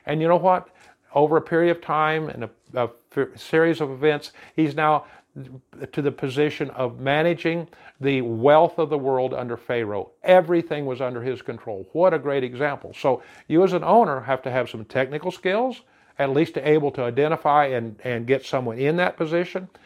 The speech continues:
Then you have to have some management skills or, or administration skills. But once again, you would want to get somebody in that position 'cause you are called as the owner to some more important things. Now, these have to go all s-,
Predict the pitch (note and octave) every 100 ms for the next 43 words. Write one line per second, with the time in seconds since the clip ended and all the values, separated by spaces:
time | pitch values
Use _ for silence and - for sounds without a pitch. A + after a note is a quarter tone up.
0 | - - D3 C3 C#3 C3+ B2+ A#2 A2 A2+
1 | B2 D#3 F#3 F3+ E3 E3 - F3 F3 F3
2 | E3+ A#2+ A2 - - - B2 A#2 A#2+ D#3
3 | D#3 E3 D#3+ D#3+ D3+ - D#3+ E3 D#3+ -
4 | - C#3+ C3 C#3 C#3 C#3+ F3 G3+ D3+ -
5 | - - C#3+ C#3 B2 C3 C3 C3 - C3+
6 | B2 A#2+ A#2+ A#2+ G2+ B2+ A#2 F3 F3 B2+
7 | B2+ B2+ A#2+ E3+ A3 G#3+ D#3+ - C#3 C3+
8 | C#3 - - - C#3+ C3 C#3 B2+ E3 E3+
9 | C3 - C3+ - B2 B2+ C3+ E3 E3 D3
10 | - C3+ A2+ - E3 - A#2 G#2+ G2+ F#2
11 | _ - - - B2+ A#2+ - _ - C3+
12 | F3+ - - - E3 - C#3 C3 B2+ D#3
13 | D3 -